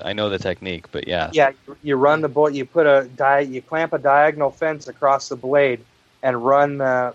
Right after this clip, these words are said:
Speaker 2: run a board across the blade diagonally a little, you know, lo-, like a sixteenth at a time,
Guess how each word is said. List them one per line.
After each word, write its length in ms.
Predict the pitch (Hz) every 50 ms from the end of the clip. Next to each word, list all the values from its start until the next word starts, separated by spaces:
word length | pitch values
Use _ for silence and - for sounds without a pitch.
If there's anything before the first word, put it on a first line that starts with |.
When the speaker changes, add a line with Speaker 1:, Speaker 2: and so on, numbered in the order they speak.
| _
Speaker 2:
run 200 | 127 131 143 143
a 40 | 147
board 340 | 131 - 131 143 147 143 127
across 460 | 123 - _ - 135 135 147 147 -
the 80 | - 143
blade 400 | 127 135 135 139 143 139 131 123
diagonally 680 | 131 117 117 123 135 147 147 139 131 123 120 117 113 117
a 60 | 117
little, 380 | 117 131 139 139 139 135 131 - -
you 100 | 131 131
know, 160 | 120 117 113
lo-, 240 | 120 123 131 117 117 _
like 160 | - 123 120 -
a 40 |
sixteenth 580 | - - - 147 - - - 147 143 139 135 -
at 80 | 131 120
a 60 | 117
time, 420 | - - 151 151 143 127 113 117